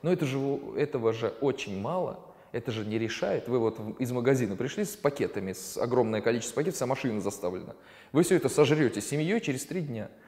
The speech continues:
А чем эти дети отличаются, которые, э, в этом детском доме? И вы раз в год им эти пакеты принесли. Так им хватит их на три дня.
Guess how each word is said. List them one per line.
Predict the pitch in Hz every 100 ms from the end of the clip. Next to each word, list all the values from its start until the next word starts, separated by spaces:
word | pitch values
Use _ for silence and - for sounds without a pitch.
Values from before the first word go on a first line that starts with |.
| -
А | 117
чем | - 220
эти | 175
дети | 156 180 -
отличаются, | 113 123 - 104 - - -
которые, | - - 117 101 101 - - - -
э, | 82
в | 117
этом | 120 117
детском | 113 113 147 131
доме? | 110 110
И |
вы | 139 143 151
раз | 147
в | 139
год | 120 107
им | 107
эти | 101 98
пакеты | 104 - - -
принесли. | 131 92 - - -
Так | 151
им | 208
хватит | - 208 156 104
их | 107
на | 110
три | 117 139
дня. | 139